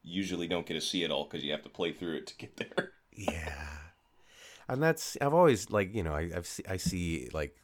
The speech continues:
Speaker 2: bosses from those games, and I'm like, "Wow, that looks, like, really fucking cool and really fun,"
Speaker 1: Mm-hmm.
Speaker 2: but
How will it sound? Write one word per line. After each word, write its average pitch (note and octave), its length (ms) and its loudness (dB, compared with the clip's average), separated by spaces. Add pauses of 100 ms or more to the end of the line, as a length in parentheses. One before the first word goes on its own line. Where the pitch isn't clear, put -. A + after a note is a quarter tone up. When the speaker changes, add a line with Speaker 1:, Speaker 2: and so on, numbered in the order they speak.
(120)
Speaker 2:
bosses D#2 680 0
from D#2 240 -4
those C#2+ 220 -4
games, D2 340 -6
and D2+ 100 -8
I'm D2+ 60 -2
like, D2 160 -6
"Wow, F#2 220 6
that D#2+ 160 0
looks, F2+ 180 -4
like, D#2 180 -2
really D2+ 300 -4
fucking D#2 460 -6
cool F#2 260 -2
and D2 100 -6
really D#2 200 -4
fun," F#2 340 -2
Speaker 1:
Mm-hmm. C#2+ 120 -6
Speaker 2:
but C2+ 180 -6